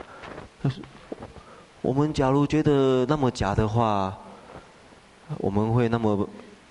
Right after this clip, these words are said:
糊涂吗？啊，除非是在演戏啊，我们两个假装来演一下啊，你不让我，我不让你。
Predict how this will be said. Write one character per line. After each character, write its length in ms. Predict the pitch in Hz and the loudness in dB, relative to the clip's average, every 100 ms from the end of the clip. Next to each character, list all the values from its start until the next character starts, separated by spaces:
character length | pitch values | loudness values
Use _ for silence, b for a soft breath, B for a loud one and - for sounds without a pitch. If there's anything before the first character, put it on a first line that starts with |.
| - | -2
糊 100 | 120 | -2
涂 200 | 120 101 | 0 0
吗？ 200 | 101 110 - - - | 0 -2 -6 -20 -16
啊， 240 | - - - - B B - | -14 -14 -16 -20 B B -4
除 180 | 123 | 2
非 100 | 120 | 4
是 140 | 120 120 | 4 2
在 100 | 123 | 0
演 240 | 95 90 | 0 -4
戏 240 | - 101 85 | -8 -12 -8
啊， 160 | 87 82 | -6 -4
我 60 | |
们 120 | 92 95 | -2 -2
两 160 | 92 | -2
个 140 | 90 95 | -4 -2
假 160 | 92 | -2
装 180 | - 101 | -2 -2
来 220 | 98 104 - B B - | 0 -4 -6 B B -6
演 140 | 85 | -2
一 120 | 98 | -2
下 220 | 101 90 85 | 0 0 0
啊， 360 | 90 - 87 B B B B - | -6 -8 -10 B B B B -8
你 140 | 92 90 | -4 0
不 140 | 101 | 2
让 200 | 98 95 | 2 2
我， 80 | 87 | 2
我 160 | 85 | 2
不 180 | 85 98 | 0 0
让 220 | 98 90 | 0 -2
你。 100 | 80 | -8